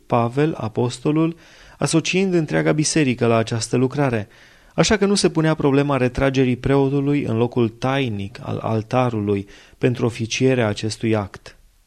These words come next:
Evreii și-au pus mare speranță în templul din Ierusalim, în altarul și oficianții altarului.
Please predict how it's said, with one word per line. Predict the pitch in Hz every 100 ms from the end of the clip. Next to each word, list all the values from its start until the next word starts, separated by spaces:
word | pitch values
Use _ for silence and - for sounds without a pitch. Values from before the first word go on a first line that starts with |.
| _ _ _ _ _ _ _ _ - - -
Evreii | - 160 233
și-au | 196 170
pus | 170 180
mare | 160 160 156
speranță | - 135 143 143 - 127 110 110 _ -
în | 123
templul | 120 156 156 120 113
din | 113
Ierusalim, | 117 120 117 139 143 127 - - - -
în | - 123
altarul | 123 120 165 170 180 180
și | -
oficianții | 135 127 127 - 110 110 117
altarului. | 117 120 135 113 104 95